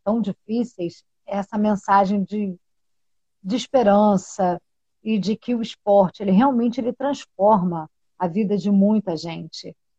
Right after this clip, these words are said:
Não só na, na, na questão de, da deficiência, mas às vezes nu-, numa comunidade, como que o esporte pode levar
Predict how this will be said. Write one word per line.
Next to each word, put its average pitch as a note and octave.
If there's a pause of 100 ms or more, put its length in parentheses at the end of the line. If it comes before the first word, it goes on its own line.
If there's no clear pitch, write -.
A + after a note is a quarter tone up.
(600)
Não G#3+
só A#3
na, G3+
na, F#3+
na F#3
questão G3
de, F3+ (140)
da F#3+
deficiência, G#3
mas G3+
às G3
vezes F#3+
nu-, G3+
numa A3+
comunidade, G3 (460)
como D4+
que -
o B3+
esporte A3 (120)
pode G#3 (280)
levar A3